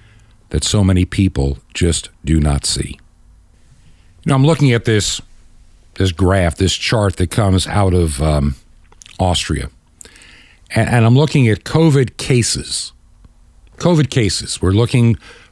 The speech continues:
from the very beginning of the pandemic in March, and then all the way into the summer of last year, the fall, the winter,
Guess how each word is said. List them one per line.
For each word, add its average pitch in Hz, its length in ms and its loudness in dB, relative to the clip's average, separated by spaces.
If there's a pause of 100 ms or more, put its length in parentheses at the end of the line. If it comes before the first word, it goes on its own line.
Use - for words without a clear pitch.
from 104 160 2
the 95 60 4
very 135 280 2
beginning 135 360 4
of 104 60 2
the 92 80 0
pandemic 82 640 0
in 92 100 2
March, 123 540 0 (800)
and 82 100 0
then 90 80 4
all 113 160 2
the 120 80 4
way 120 160 2
into 113 140 2
the 101 100 0
summer 123 320 2
of 107 140 0
last 110 360 2
year, 110 140 2
the 98 100 0
fall, 104 460 0
the 98 80 2
winter, 104 400 2